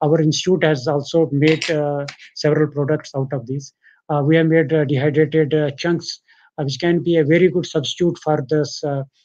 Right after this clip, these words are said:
the people who are having the habit of chewing this gutka and tobacco and all that. Instead of that, they can chew this, uh, osmodehydrated chunks and all that, which are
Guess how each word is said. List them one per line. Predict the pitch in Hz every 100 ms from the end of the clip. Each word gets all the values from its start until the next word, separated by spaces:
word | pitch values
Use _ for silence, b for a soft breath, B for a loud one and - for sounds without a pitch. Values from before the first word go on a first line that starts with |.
| _ _ - 131
the | 147
people | 165 160 175
who | 160 151 139
are | 160 135
having | 143 156 151
the | 156 151
habit | 143 143 156 156
of | 147 -
chewing | 160 156 156
this | 143 135 - b b
gutka | - - 175 165 151
and | 151
tobacco | 143 160 160 160
and | 143
all | 147 156
that. | 147 117 - B B
Instead | 180 175 185 175
of | 165 139
that, | 160 160 135
they | 160
can | 165 151 156 -
chew | 190 180
this, | 147 156 - -
uh, | 151 139 B B B
osmodehydrated | 156 151 165 156 139 151 151 151 156 123
chunks | 165 160 -
and | 151 143
all | 156 143
that, | 139
which | 135 156
are | 147